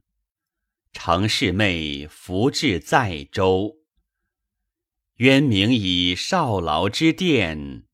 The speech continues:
抚而泪之，呜呼哀哉！韩王属来，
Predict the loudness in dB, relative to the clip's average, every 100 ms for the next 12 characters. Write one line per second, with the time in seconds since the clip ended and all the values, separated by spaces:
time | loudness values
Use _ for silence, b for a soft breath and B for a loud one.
0 | _ _ -8 -6 -4 -4 -4 -2 0 2
1 | 2 2 -2 -6 -4 -2 -2 -4 -8 -14
2 | _ _ _ _ _ _ 0 2 2 2
3 | 2 4 0 -4 -10 -16 -20 _ _ -2
4 | 0 2 0 -4 -6 -8 -8 -10 -16 -20
5 | _ _ _ _ _ _ _ _ _ _
6 | _ _ _ _ _ _ _ -14 -2 2
7 | 2 2 2 2 0 -2 -4 -4 -4 -4
8 | -6